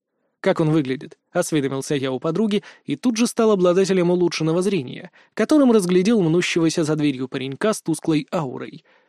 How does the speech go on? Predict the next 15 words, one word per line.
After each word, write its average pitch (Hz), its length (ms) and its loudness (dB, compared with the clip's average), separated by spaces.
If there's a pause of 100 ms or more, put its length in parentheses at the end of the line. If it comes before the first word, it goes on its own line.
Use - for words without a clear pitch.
ростом 226 400 2
чуть 202 180 -2
повыше 139 380 -2
меня, 151 320 -2 (260)
только 226 300 2
одетого 220 380 4
в 151 80 0
нечто 185 320 0
вроде 160 260 2
мундира 139 560 -2
или 143 480 -4 (480)
ливреи. 147 720 -2 (720)
Тьфу - 300 -2
ты, 180 220 0
блин, 156 380 -2